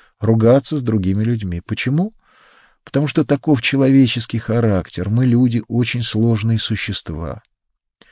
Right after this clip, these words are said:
У нас есть различные недостатки: нервы, агрессия, ревность, неприязнь. Почему Каин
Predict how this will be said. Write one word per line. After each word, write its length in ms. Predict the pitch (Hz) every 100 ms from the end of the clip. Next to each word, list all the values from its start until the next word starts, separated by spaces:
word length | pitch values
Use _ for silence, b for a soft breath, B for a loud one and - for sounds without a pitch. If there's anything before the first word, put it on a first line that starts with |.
| b b b
У 100 | 107
нас 240 | 117 113 113
есть 320 | 123 139 -
различные 720 | 110 101 104 127 - 113 113
недостатки: 920 | 110 107 110 - - 92 80 - -
нервы, 560 | 80 95 104 101 95 98
агрессия, 680 | 92 92 101 92 - 90 90
ревность, 580 | 95 95 82 82 - -
неприязнь. 760 | 117 - 107 87 87 80 - - b b b b
Почему 460 | - 117 151 147 117
Каин 440 | - 135 139 147